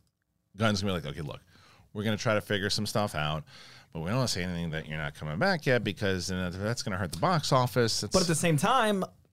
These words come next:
Speaker 2: David F. Sandberg, uh, was just seen wearing the new D C logo.
Speaker 1: Yeah.
Speaker 2: Uh, they just had Ash, uh, Angel, Asher Angel do an interview, and he's wearing the new W B hat. Zach saying this. I could also see on the other side, the other, other fifty fifty is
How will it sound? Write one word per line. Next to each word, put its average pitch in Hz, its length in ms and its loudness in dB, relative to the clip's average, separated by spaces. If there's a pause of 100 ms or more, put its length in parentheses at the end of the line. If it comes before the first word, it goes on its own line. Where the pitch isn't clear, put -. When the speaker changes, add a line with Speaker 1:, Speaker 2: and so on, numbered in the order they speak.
(160)
Speaker 2:
David 175 240 4
F. 202 120 6
Sandberg, 160 520 4 (140)
uh, 143 320 6
was 143 160 6
just 147 180 4
seen 160 180 4
wearing 139 540 2
the 143 140 4
new 147 160 4
D 139 160 2
C 143 180 -2
logo. 131 500 2
Speaker 1:
Yeah. 82 220 0
Speaker 2:
Uh, 147 320 6
they 143 160 4
just 156 160 2
had 156 380 2
Ash, 147 520 2
uh, 131 380 4
Angel, 147 380 6
Asher 139 260 2
Angel 147 260 6
do 143 200 6
an 139 100 6
interview, 139 300 4
and 139 100 2
he's 127 100 0
wearing 135 200 2
the 139 60 2
new 139 80 2
W 135 380 4
B 135 140 2
hat. 139 320 2 (260)
Zach 156 280 2
saying 151 260 4
this. 143 160 2 (100)
I 175 140 4
could 285 300 2
also 165 260 4
see 151 180 2
on 139 80 4
the 143 80 4
other 240 140 4
side, 139 180 4
the 156 100 4
other, 196 200 4
other 180 220 6
fifty 139 280 2
fifty 135 340 2
is 143 420 4